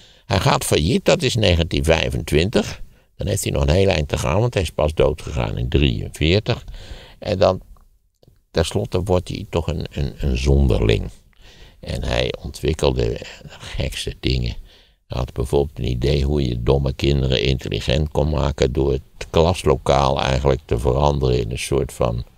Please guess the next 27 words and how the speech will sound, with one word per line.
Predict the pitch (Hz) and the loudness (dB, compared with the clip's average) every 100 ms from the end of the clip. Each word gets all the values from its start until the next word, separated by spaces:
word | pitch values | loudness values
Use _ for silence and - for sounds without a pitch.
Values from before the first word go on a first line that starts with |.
| _ _ _ - | _ _ _ -6
elektrische | - - 67 - - 60 - 71 - | -4 0 0 0 -6 -4 2 2 2
kooi. | 101 - - | 4 6 6
Die | - - - | 2 -10 -12
zou | - - - | -12 -10 -8
dan | - - - _ _ _ - | -2 -4 -4 _ _ _ -6
in | 65 | -6
feite | - 67 - - | -2 -2 -2 -2
de | 80 | -2
domme | 80 76 69 | 2 4 4
kinderen | 60 - 76 62 62 | 0 0 0 0 0
ook | - - | -2 -2
in-, | 71 69 - | -6 -6 -10
hij | - 64 76 | -8 -6 -2
was | 78 76 | -2 0
ervan | 78 80 | 0 2
overtuigd | 85 90 - - 95 85 - | 4 2 0 0 2 2 0
dat | 73 - | -6 -4
je | 76 - - - _ | -8 -8 -20 -20 _
met | - 78 | -2 -2
elektrische | 76 82 80 - 69 - | 2 2 2 0 -2 -4
stroom | - 78 78 78 | -2 4 4 4
ook | - 78 - | 0 -2 -2
intelligent | 78 76 69 67 85 92 - | -2 0 0 2 2 2 0
gemaakt | - 67 71 - | -4 -2 -2 -4
zou | - - | -8 -6
kunnen | - 98 | -8 -8
worden. | 104 92 - | -10 -12 -14